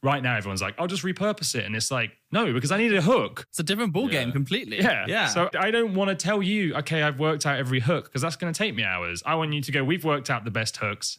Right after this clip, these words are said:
Speaker 1: Here it is." It's not quite as sexy as, like, editing for Logan Paul, but
Speaker 2: There's a massive, massive demand, though.
Speaker 1: So you could say, "Right, I'm gonna get good at that. And then I'm gonna have my passion projects on the side that I'm gonna fund. Then I'm gonna go for other clients and use my reputation I've built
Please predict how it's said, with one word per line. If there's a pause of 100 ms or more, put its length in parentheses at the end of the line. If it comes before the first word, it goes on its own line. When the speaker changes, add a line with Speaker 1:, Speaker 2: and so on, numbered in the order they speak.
Speaker 1:
Here
it
is."
It's
not
quite
as
sexy
as, (100)
like, (200)
editing
for
Logan
Paul,
but
Speaker 2:
There's
a
massive,
massive
demand,
though. (120)
Speaker 1:
So
you
could
say,
"Right,
I'm
gonna
get
good
at
that. (320)
And
then
I'm
gonna
have
my
passion
projects
on
the
side
that
I'm
gonna
fund.
Then
I'm
gonna
go
for
other
clients
and
use
my
reputation
I've
built